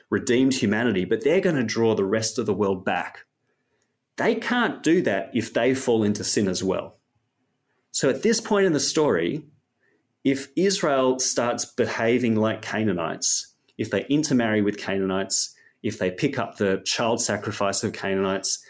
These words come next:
the idolatry, the polytheism, all those things, then the world is stuffed, right? At that point, where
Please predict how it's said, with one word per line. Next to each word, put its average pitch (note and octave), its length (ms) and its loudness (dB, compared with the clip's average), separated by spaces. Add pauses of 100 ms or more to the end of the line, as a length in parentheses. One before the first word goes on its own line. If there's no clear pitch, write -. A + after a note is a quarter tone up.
(240)
the F2+ 220 -2
idolatry, G2 960 0 (380)
the F2 240 -2
polytheism, G#2+ 760 0
all B2+ 160 2
those A#2 220 0
things, - 340 -4 (600)
then D3 220 0
the D3 80 2
world E3 520 2
is A#2+ 240 0
stuffed, - 640 -4 (140)
right? A#2+ 220 -2
At B2+ 80 -4
that C3+ 180 -2
point, C3 300 -2
where A2+ 140 2